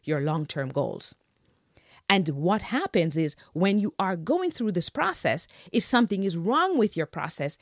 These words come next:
you have an opportunity to fix it on paper or on your device before you get up and start doing it. The bulk of your process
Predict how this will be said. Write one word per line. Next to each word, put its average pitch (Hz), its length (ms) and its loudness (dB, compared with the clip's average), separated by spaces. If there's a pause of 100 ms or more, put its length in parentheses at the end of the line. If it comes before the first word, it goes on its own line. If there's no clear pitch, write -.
(160)
you 208 160 2
have 247 220 2
an 240 80 4
opportunity 226 580 -2
to 190 80 -4
fix - 360 -6
it 190 200 -2 (500)
on 233 200 4
paper 202 640 0
or 175 280 2
on 262 180 2
your 226 160 2
device 175 560 0 (180)
before 185 320 0
you 170 120 0
get 196 200 2
up 170 180 -2
and 151 120 -6
start 156 300 -4
doing 143 260 -2
it. - 100 -14 (1800)
The 220 80 2
bulk 330 580 4
of - 180 -2
your 190 100 0
process - 840 -8